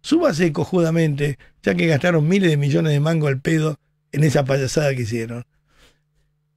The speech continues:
Súbase, y, y que hay que averiguar de quién eran los miles de millones. Y alguno me dice de los intendentes,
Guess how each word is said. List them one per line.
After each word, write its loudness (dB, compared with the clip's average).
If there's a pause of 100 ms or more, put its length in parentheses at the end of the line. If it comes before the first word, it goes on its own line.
Súbase, 2 (800)
y, 2 (100)
y 4
que 2
hay 0
que -2
averiguar 2
de -2
quién 2
eran 2
los 0
miles 2
de 4
millones. 2
Y -2
alguno -2
me 0
dice 0
de 2
los -2
intendentes, 0